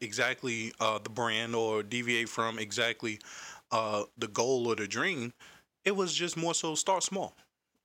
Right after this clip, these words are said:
right? Don't take off such a big chunk. Let's, you know, let's take a couple thousand dollars, you know, and, you know, you know,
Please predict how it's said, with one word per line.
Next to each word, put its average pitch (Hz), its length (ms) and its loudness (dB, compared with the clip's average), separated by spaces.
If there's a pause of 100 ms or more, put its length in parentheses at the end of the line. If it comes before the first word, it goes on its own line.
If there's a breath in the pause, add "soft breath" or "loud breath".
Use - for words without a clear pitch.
right? 139 260 2 (100)
Don't 147 280 -2
take 151 200 0
off 147 200 0
such 147 240 0
a 139 60 -2
big 139 200 -2
chunk. 131 340 -2
Let's, 131 400 -2
you 139 120 -6
know, 127 260 -4 (600 loud breath)
let's 123 140 -2
take 143 160 2
a 135 40 -8
couple 139 240 -4
thousand 135 340 -2
dollars, 120 480 -2 (200)
you 127 160 -6
know, 120 320 -4
and, 123 420 -8 (160)
you 135 140 -6
know, 127 200 -8 (1000)
you 131 120 -6
know, 127 160 -6